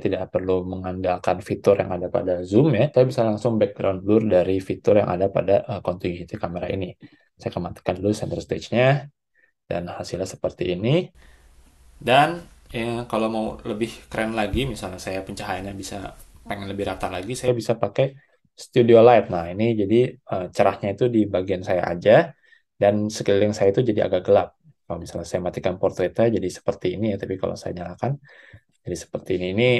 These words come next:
eh, bisa dibilang ini lebih profesional lagi ya. Jadi, eh, pencahayaannya itu terutama di orang berbicara itu jadi lebih rata, di mana yang sekelilingnya itu jadi lebih gelap sedikit. Oke, terakhir jadi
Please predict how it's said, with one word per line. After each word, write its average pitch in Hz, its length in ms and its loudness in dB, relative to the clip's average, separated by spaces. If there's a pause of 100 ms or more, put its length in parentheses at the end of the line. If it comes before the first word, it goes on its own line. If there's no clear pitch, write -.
eh, 95 360 -2 (420)
bisa - 160 -12
dibilang 110 400 0
ini 143 320 0 (100)
lebih 98 300 -8
profesional 98 560 -4
lagi 117 320 2
ya. - 20 -12 (560)
Jadi, 95 220 -2 (100)
eh, 95 220 -4
pencahayaannya 92 640 -4
itu 139 160 2
terutama 104 420 -2
di 90 220 0 (160)
orang 92 320 -4
berbicara 92 420 -2
itu 139 380 -2 (420)
jadi 101 460 -2
lebih 95 180 -8
rata, - 480 -8 (420)
di - 60 -16
mana 92 240 -2
yang 92 240 -4
sekelilingnya 90 560 -4
itu - 80 -6
jadi 92 240 -4 (320)
lebih 98 140 -8 (100)
gelap 92 160 -2
sedikit. 90 400 -4
Oke, 113 160 -6
terakhir 107 240 -4
jadi 123 180 -2